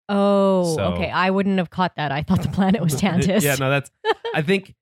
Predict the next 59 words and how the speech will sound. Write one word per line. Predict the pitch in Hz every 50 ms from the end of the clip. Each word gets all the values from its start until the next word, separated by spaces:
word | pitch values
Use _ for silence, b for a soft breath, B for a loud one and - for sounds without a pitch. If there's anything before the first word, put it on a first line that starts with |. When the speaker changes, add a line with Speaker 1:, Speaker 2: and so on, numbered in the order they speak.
| _ _ _ -
Speaker 2:
they | 170 156
ha-, | 190 233 247 -
I | 147
don't | 165 226 320 -
think | 453 -
they've | 440 277 208
even | 208 185 185 165
said | 143 - - - - 131 131 143 147
Wayland | 139 127 135 139 143 143 147 147 147 151 151 139 - _ _ _ _ _ _ _ _ _ _ _ _
Speaker 1:
I | - 226 262
Speaker 2:
on | 262
Speaker 1:
feel | 330 349
like | 381 370 381
I, | 359 320
Speaker 2:
screen. | - -
Speaker 1:
yeah, | 285 294 277 233
Wayland, | 214 196 214 220 233 247 254 254 240 -
I, | - 233
'cause | 226 - 233
I | 233
would | 233 233
have | 240 220
re-, | 226 233 180 226
immediately | 233 233 233 247 233 226
been | 214
like, | 226 214 -
"That's | 233 269 -
funny. | - 170 175 196 214
It's | 208 - - - - _ _ _
Smithers." | - - 233 220 180 151 170 - - _ _ _ _ _ _
Speaker 2:
It's | 143 - -
an | 160 131 - 185
E-, | 151 151 156 - - -
<laughs> | - - 165 135 143 208 165 120 127 127 147 156 - -
Wayland | 123 98 101 120 113 - 127 123 117 113
Smithers. | - - 120 113 110 101 233 226 233
Speaker 1:
Yeah. | - 208 - 226 - _
Speaker 2:
Um, | - 156 156 156 151 143 - -
it's | 170 160 -
an | 190 180 170 - - _ -
E | 170
U | 170 170 147 135 139 143 135
thing. | - - 117 95 90 90
With, | 87 -
like, | 98 107 104 - _
Tantus | - 139 139 131 - 131 120 -
was | 120 107 - -
on | 110 110 113 110 107
the | 107
planet | 104 - 120 110 101 101 - -
Wayland | 98 95 92 95 95 92 87
in | - 92
the | 160 160
Speaker 1:
Ah, | 156 156 160 156 156 156 151 151
Speaker 2:
ex-, | - -
Speaker 1:
okay. | 151 - - -
Speaker 2:
extended | - 107 104 92
universe. | 92 101 104 98 104 101 98 - -
Speaker 1:
Mm. | - 165 160 156 151 -